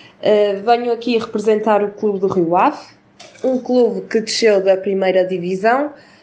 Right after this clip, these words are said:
eh, de forma surpreendente. Ninguém, no início da época, após aquele grande jogo contra o Milan, achava que isso poderia acontecer. No entanto, estamos cá.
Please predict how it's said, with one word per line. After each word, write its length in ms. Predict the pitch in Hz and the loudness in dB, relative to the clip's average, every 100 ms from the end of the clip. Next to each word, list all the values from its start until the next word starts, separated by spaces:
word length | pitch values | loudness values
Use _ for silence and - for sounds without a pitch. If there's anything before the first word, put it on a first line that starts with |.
| _ | _
eh, 680 | - 208 202 202 202 196 - - | 0 2 2 0 -2 -4 -6 -12
de 80 | - | -2
forma 360 | 220 202 190 | 0 2 -2
surpreendente. 920 | 185 202 190 196 185 180 180 269 - - | -4 -8 -4 0 2 2 0 0 -4 -6
Ninguém, 560 | 208 208 214 214 190 175 | -2 0 2 2 0 -4
no 140 | 202 220 | 0 2
início 680 | 226 226 214 - 185 170 185 | 2 -2 -6 -4 -2 -2 -4
da 160 | 196 | 0
época, 680 | 196 196 190 170 - 170 156 | 4 2 0 -8 -2 -2 -2
após 480 | - 185 220 196 175 | -4 -2 2 2 2
aquele 320 | 190 214 180 | -2 2 2
grande 360 | 175 208 190 185 | 2 2 2 -2
jogo 460 | 196 196 175 170 160 | 0 0 2 -2 -2
contra 400 | 190 180 175 185 | -2 -2 0 0
o 20 | |
Milan, 420 | 202 185 156 156 156 - _ _ - | 2 2 2 -2 -8 -20 _ _ -4
achava 500 | 190 - 208 - 180 | -2 2 2 2 -2
que 160 | - | -4
isso 280 | 190 - - | -8 -8 -8
poderia 360 | 233 214 190 175 | -2 0 2 0
acontecer. 680 | 170 165 160 - 285 - - - - - - | 0 -4 -4 -2 -2 -4 -16 -20 -20 -20 -2
No 80 | 254 | 2
entanto, 300 | 262 254 254 | 4 2 0
estamos 360 | - 233 220 - | -2 -2 -2 -4
cá. 280 | - - | -6 -6